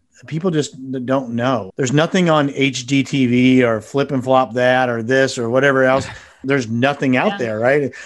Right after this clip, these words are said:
Speaker 1: There's no show that shows you go, "Hey, I'm gonna make this cool note and I'm gonna show you I'm gonna get paid on it."
Speaker 2: I'm gonna rehab a note.
Speaker 1: How
Speaker 2: Yeah,
Speaker 1: am I
Speaker 2: that
Speaker 1: gonna
Speaker 2: wouldn't be
Speaker 1: do
Speaker 2: as
Speaker 1: that?
Speaker 2: sexy of a show, Nick. It
Speaker 3: Yeah,
Speaker 2: just really
Speaker 3: right.
Speaker 1: There
Speaker 2: wouldn't.
Speaker 1: would not be a lot of episodes, and I don't even know what the hell it would look like. But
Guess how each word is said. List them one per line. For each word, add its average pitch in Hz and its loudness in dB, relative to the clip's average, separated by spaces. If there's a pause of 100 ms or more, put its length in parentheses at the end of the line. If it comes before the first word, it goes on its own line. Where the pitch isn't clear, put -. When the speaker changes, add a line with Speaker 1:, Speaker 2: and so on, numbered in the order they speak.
(160)
Speaker 1:
There's 147 0
no 175 4
show 165 2
that 135 -2
shows 151 2
you 143 0
go, 131 2
"Hey, 139 0
I'm 131 0
gonna 143 0
make 127 0
this 117 -6
cool 156 -2
note 131 2
and 127 -8
I'm 127 -2
gonna 131 -2
show 143 -6
you 131 0
I'm 120 0
gonna 117 -4
get 107 -12
paid 156 -4
on 117 -8
it." 123 -12 (440)
Speaker 2:
I'm 123 0
gonna 104 2
rehab 110 2
a 92 0
note. 95 0 (220)
Speaker 1:
How - 0
Speaker 2:
Yeah, - 2
Speaker 1:
am 196 2
I - 2
Speaker 2:
that 196 2
Speaker 1:
gonna 175 0
Speaker 2:
wouldn't 147 -2
be 113 2
Speaker 1:
do 104 4
Speaker 2:
as 131 2
Speaker 1:
that? - - (100)
Speaker 2:
sexy 113 -2
of 101 2
a 92 2
show, 107 2
Nick. 87 -4
It 180 -8
Speaker 3:
Yeah, 277 0
Speaker 2:
just 247 0
really 214 2
Speaker 3:
right. 214 2
Speaker 1:
There 180 -2
Speaker 2:
wouldn't. - -2
Speaker 1:
would 151 4
not 160 0
be 170 4
a 160 4
lot 156 4
of 156 -2
episodes, 135 0
and 147 -2
I 139 0
don't 147 0
even 127 2
know 135 2
what 143 -2
the 139 -8
hell 131 -2
it - -6
would 123 -8
look 147 0
like. 117 0 (300)
But 151 0